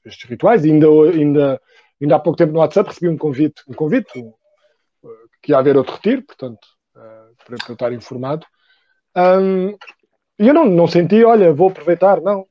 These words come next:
não, não, <coughs> até porque gostei muito, e, e eu senti que depois tive ainda uns dias a assimilar a experiência, a encaixá-la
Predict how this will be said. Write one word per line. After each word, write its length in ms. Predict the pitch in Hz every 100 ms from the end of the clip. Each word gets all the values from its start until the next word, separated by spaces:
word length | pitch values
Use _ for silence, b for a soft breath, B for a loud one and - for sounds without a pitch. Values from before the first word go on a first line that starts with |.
| -
não, 280 | 247 311 285
não, 40 |
<coughs> 360 | 269 285 - 202
até 180 | 170 220
porque 480 | 220 214 _ 214 175 _ b b b _
gostei 380 | 147 156 202 294
muito, 520 | 240 180 190 170 262 _ _ _ _ _ _ _ _ -
e, 240 | 165 180 175 214
e 80 | 185
eu 100 | 196
senti 300 | 208 208 247
que 60 | 175
depois 480 | 185 220 190 151
tive 420 | - 196 190 170 185
ainda 220 | 190 170
uns 180 | 175 135
dias 300 | 196 180 165
a 80 |
assimilar 480 | 175 - 185 175 165
a 40 | 156
experiência, 640 | - 135 127 120 - 160 _ _ _ _ -
a 80 | 143
encaixá-la 760 | 147 156 143 - 147 139 117